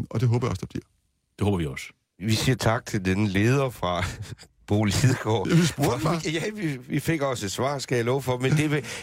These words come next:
Speaker 3: vi nærmer os nemlig nyhederne, og vi er jo altså ikke rigtig nået til at få uddelt den her bamse endnu. Og, øh, så, så vi, vi, her til sidst, altså, øh, jeg synes ikke, man kan give S F, altså, jeg synes ikke, det er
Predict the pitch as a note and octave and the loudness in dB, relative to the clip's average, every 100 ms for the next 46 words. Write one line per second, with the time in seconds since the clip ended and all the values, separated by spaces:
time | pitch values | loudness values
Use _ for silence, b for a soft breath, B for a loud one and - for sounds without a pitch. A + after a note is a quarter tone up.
0 | - A#2+ C3 B2+ D#3 F3+ B2 B2 C3 B2 | -2 2 2 2 2 0 0 0 0 2
1 | C3 E3+ D3+ A#2 A2 G#2 G2+ G#2+ G2+ G2+ | 4 4 4 2 0 -2 0 0 2 0
2 | D3+ G3+ D3+ D3 C#3 A2 C3 B2 B2 B2+ | -2 0 -2 -2 0 2 2 0 0 2
3 | G2+ F#2 F#2+ G2 A#2 A#2+ G2+ F2+ G2+ G#2+ | 0 0 0 2 0 0 -2 -2 -2 0
4 | G#2 - D#2+ F#2 - E2 D2 D2+ _ B | 0 0 -2 -2 0 0 0 -4 _ B
5 | B B B - E2+ E2+ F2 F2 E2+ E2 | B B B 0 2 4 4 2 2 0
6 | D2+ - _ - - - - G#2+ G2+ G2 | -2 -6 _ -20 -20 -6 -2 0 0 -4
7 | G2+ - G#2+ A2+ F#2+ G2+ A#1 A2 C3+ - | -4 -2 0 0 0 -4 0 2 2 0
8 | A#2+ C3+ C#3 - F#2+ - G2+ F#2+ F#2 F2+ | -2 0 0 0 -2 0 2 2 2 0
9 | E2+ B B B B B B _ _ _ | -2 B B B B B B _ _ _
10 | _ _ _ _ _ _ _ _ _ _ | _ _ _ _ _ _ _ _ _ _
11 | - F#2+ A2+ C3+ A#2 A#2+ A#2+ A2+ F2+ E2 | -4 -2 0 0 0 0 0 -2 -2 -4
12 | F2+ F2+ D#2 D#2 E2 D#2+ - F2+ G2 B2+ | -2 0 0 0 -2 -2 -2 -2 -2 0
13 | C3 A#2+ B2+ A#2 G#2+ | 0 0 -2 0 0